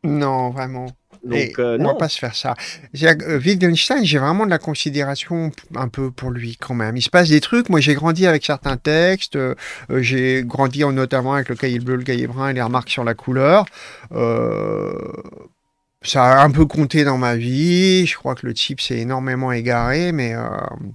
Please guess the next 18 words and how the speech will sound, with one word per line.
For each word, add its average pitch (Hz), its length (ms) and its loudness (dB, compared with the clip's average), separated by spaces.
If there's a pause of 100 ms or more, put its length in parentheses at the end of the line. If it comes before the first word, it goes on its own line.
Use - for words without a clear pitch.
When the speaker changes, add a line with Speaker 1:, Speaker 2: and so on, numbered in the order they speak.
(1120)
Speaker 1:
euh, - 40 -8 (500)
glisse 147 260 0
surpris - 400 2
qu'on 143 180 0
ait 123 80 0
des 123 120 0
limites. 127 340 -2 (480)
Ouais, 175 200 4
c'est - 140 -2
des 117 120 -2
limites 120 340 -2
éthiques, 165 480 -4
donc 110 180 -8
c'est 120 100 -12
des 113 120 -6
limites 120 240 -4
Speaker 2:
Oui. 113 80 -8
Speaker 1:
justifiables. 143 800 -4